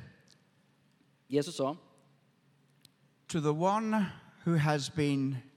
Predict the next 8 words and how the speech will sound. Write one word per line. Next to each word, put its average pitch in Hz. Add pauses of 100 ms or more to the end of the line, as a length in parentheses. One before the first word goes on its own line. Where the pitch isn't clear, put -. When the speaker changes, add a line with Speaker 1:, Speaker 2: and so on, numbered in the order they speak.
(360)
Speaker 2:
given 127
much, - (920)
from 123
that 127
person 120 (600)
much 98
is 87
required." 85